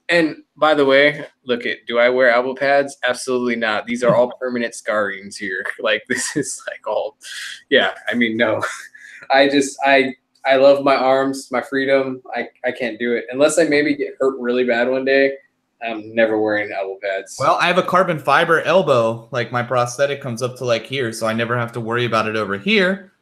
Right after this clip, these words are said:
Speaker 2: And I just don't ever, I
Speaker 1: That's
Speaker 2: mean,
Speaker 1: awesome.
Speaker 2: obviously I should protect my investment with tattoos, right? And wear
Speaker 1: Yeah,
Speaker 2: wear one,
Speaker 1: exactly.
Speaker 2: but I just,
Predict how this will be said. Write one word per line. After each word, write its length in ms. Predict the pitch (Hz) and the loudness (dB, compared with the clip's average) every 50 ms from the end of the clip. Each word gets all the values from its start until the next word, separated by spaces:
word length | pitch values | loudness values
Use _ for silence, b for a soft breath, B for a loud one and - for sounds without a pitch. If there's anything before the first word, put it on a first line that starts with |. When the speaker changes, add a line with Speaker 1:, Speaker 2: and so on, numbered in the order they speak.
| _ _ _ | _ _ _
Speaker 2:
And 340 | - 127 135 131 131 131 127 | -2 0 2 2 4 4 4
I 100 | 127 127 | 2 2
just 260 | 123 127 123 - - | 2 0 -2 -4 -2
don't 300 | - 117 120 123 123 120 | 0 0 0 0 -2 -2
ever, 440 | 110 120 117 120 120 120 120 120 120 - _ _ _ _ _ _ _ _ _ _ _ _ _ _ - - | -2 -2 0 2 2 0 0 -4 -8 -14 _ _ _ _ _ _ _ _ _ _ _ _ _ _ 0 2
I 160 | 131 135 131 | 4 4 4
Speaker 1:
That's 140 | 131 127 123 | 4 2 -2
Speaker 2:
mean, 100 | 127 131 - | -6 -10 -10
Speaker 1:
awesome. 300 | - 127 117 - - - - | -10 -10 -10 -10 -10 -8 -2
Speaker 2:
obviously 480 | 139 156 175 175 180 180 170 - 170 156 | 0 2 2 4 4 2 2 2 2 0
I 40 | 147 | 0
should 180 | 147 - 127 | 0 -4 -10
protect 400 | - 127 123 - - 143 135 - | -10 -12 -8 -4 -4 -4 -2 -2
my 120 | - 127 117 | -4 -4 -4
investment 560 | 110 104 98 113 120 123 - - 131 123 98 | -2 -2 0 0 0 -2 -4 -8 -8 -8 -8
with 100 | 104 107 - | -10 -12 -8
tattoos, 640 | 107 101 98 98 - - 120 117 117 120 120 - | -8 -8 -8 -8 -8 -10 -10 -8 -8 -10 -10 -6
right? 260 | 117 120 120 113 104 | -4 -4 -4 -4 -6
And 160 | - 123 110 110 | -8 -8 -8 -6
wear 180 | 113 110 107 131 | -4 -2 2 4
Speaker 1:
Yeah, 80 | 165 165 | 4 6
Speaker 2:
wear 100 | 151 143 | 6 4
one, 100 | 135 131 | 4 4
Speaker 1:
exactly. 360 | 127 131 127 123 117 113 117 113 | 4 4 4 4 4 0 -4 -6
Speaker 2:
but 80 | 107 | -2
I 140 | 107 107 107 | -2 -2 -2
just, 340 | 107 110 107 - - - _ | -2 -4 -10 -12 -12 -14 _